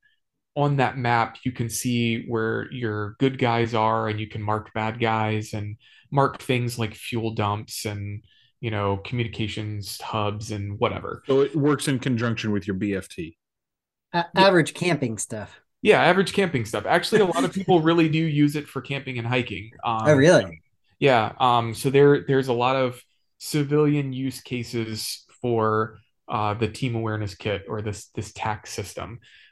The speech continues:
Speaker 1: But what the M wad has done is taken the basic idea from the A R D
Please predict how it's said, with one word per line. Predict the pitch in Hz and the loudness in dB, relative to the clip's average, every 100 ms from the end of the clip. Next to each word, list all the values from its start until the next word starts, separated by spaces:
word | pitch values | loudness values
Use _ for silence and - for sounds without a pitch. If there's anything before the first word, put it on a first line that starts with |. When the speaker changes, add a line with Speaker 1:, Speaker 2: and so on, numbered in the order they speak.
| _ | _
Speaker 1:
But | 127 117 110 - _ - | 0 0 -2 -16 _ 0
what | 143 165 143 | 4 4 4
the | 127 - | 0 2
M | 175 202 | 0 0
wad | 139 110 107 | 0 0 0
has | 113 113 104 | -4 -6 -6
done | 113 104 101 101 | -6 -4 -4 -6
is | 107 95 | -8 -4
taken | - 147 127 | -2 0 0
the | 120 | -2
basic | 113 139 147 147 143 | 2 2 2 0 -2
idea | 127 123 131 127 123 113 120 | -2 -2 0 2 2 0 -2
from | - 123 110 | -6 -6 -6
the | 110 113 | -6 -2
A | 117 | -2
R | 110 104 | -2 -4
D | 104 160 131 104 101 | -4 0 0 -2 -6